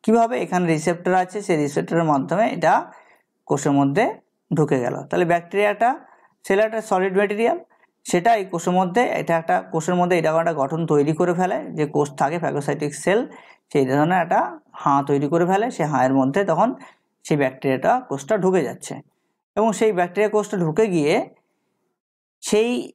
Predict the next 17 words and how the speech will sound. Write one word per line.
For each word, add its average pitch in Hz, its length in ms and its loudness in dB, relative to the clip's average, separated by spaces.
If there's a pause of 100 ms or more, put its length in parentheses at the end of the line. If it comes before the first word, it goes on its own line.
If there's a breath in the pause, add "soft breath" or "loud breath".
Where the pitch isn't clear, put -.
(320)
ফ্যাগোসাইটিক 202 760 -2 (200)
সেলের 196 280 2
মধ্যে 208 260 2
যে 175 160 2
সমস্ত 208 360 -2
এনজাইম 175 540 0
থাকে 170 320 -4 (680)
বা 160 120 4 (100)
lysozyme-, 156 720 0
লাইসোজোমিক 185 640 2 (180)
যে 160 80 2 (120)
এনজাইম 190 340 2
থাকে, 139 220 -2
সেই 156 200 -2 (100)
লাইসোজোমিক 165 580 0
এনজাইম 165 420 2 (720 loud breath)
তাকে 170 320 0